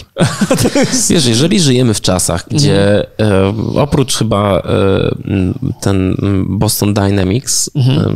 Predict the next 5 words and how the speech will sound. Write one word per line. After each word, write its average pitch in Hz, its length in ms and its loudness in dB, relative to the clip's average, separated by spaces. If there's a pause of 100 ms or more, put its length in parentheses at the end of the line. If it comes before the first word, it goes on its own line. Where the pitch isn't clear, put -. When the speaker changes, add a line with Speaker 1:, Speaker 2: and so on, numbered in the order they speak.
(460)
Speaker 2:
e, - 60 -12 (520)
najwięcej, 113 880 0 (300)
e, - 60 -6 (180)
p-, - 180 -2
e, - 140 -8